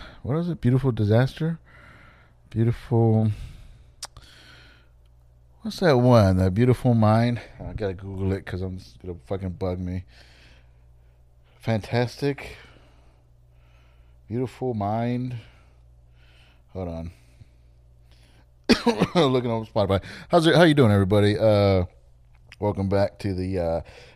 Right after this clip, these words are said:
Pat Outta Hell podcast.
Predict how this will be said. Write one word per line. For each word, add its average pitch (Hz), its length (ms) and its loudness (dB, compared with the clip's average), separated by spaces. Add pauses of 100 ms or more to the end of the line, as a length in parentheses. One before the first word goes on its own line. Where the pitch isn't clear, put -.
(120)
Pat 110 220 0
Outta 98 220 2
Hell 95 500 0 (480)
podcast. 107 960 0